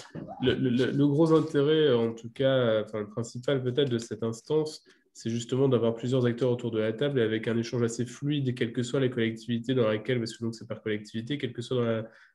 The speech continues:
la collectivité dans laquelle je, je, je me rends, je vois qu'il y a un échange assez fluide. Et effectivement, on peut parler de, de différentes situations, euh, que savoir quelles, quelles institutions les connaissent, comment ils sont déjà connus à ce titre.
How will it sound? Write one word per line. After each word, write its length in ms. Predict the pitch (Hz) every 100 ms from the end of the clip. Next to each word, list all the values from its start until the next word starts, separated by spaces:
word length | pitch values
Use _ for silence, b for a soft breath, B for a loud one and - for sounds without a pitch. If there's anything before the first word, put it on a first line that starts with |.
| _
la 80 | 113
collectivité 560 | 113 123 120 123 117 139
dans 120 | 123
laquelle 320 | 117 120 120
je, 300 | 110 107 101
je, 180 | 101 101
je 160 | 101 107
me 140 | 107
rends, 320 | 107 147 156 B B B _
je 80 | 120
vois 80 | 123
qu'il 100 | 127
y 20 |
a 60 |
un 40 | 117
échange 300 | 117 143 131
assez 220 | 123 123
fluide. 320 | 123 123 123
Et 60 | 110
effectivement, 600 | 101 98 98 117 120 123 B B _
on 100 | 104
peut 160 | 98 104
parler 280 | 110 110 117
de, 260 | 113 98
de 120 | 98 104
différentes 480 | 107 107 120 120
situations, 840 | 117 113 - 107 107 - 131 139 151 B B B -
euh, 380 | 113 104 101 104
que 120 | -
savoir 420 | - 117 127 123
quelles, 440 | 127 117 113 117 113
quelles 180 | 123
institutions 560 | 120 117 117 113 - 120
les 140 | 110
connaissent, 480 | 107 117 139 165 165
comment 320 | - 127 123
ils 100 | 123
sont 180 | 117 -
déjà 220 | 113 113
connus 360 | 113 120 117 120
à 40 |
ce 160 | 110 113
titre. 400 | - 123 160 -